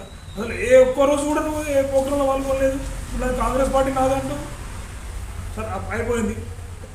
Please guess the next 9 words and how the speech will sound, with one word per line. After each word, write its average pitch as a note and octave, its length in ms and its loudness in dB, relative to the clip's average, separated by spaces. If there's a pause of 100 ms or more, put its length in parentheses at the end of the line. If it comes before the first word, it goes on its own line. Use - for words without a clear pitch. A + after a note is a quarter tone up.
(120)
ఎంపీ, G#3 220 -4
ఎంపీ, A3 480 -4
ఎంపీగా A3 300 -2
పోటీ G3+ 200 -2
చేసినావు, F#3+ 300 -4
ఓడిపోయినావు. F3 720 -12
మొన్నటిదాకా C#4+ 440 6
ఇక్కడ D4 180 0
ఉన్నావు, D4 320 2